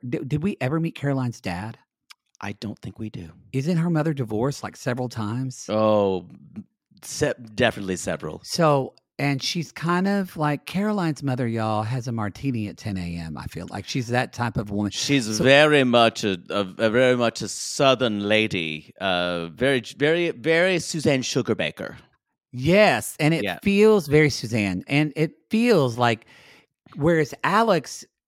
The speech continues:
Speaker 1: kind of is running away for something, it almost feels like Caroline's running away from something. I don't know what
Speaker 2: Yeah.
Speaker 1: that is.
Speaker 2: Well, I,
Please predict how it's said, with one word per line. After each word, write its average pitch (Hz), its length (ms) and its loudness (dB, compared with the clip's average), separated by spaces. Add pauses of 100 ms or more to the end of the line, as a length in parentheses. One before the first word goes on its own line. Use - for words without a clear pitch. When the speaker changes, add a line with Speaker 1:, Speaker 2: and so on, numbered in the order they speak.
(120)
Speaker 1:
kind 131 240 -2
of 120 100 -4
is 113 160 -6
running 104 240 -2
away 95 220 -8
for 98 140 -12
something, 117 520 -6 (100)
it 117 100 -16
almost 165 320 -10
feels 160 160 -10
like - 160 -12
Caroline's 160 720 -8
running 95 200 -8
away 92 240 -8
from 98 180 -14
something. - 320 -14
I 120 60 2
don't 196 120 -2
know 208 100 2
what 202 180 0
Speaker 2:
Yeah. - 60 -6
Speaker 1:
that 190 140 0
is. 202 400 -2
Speaker 2:
Well, 147 400 2 (640)
I, - 80 -10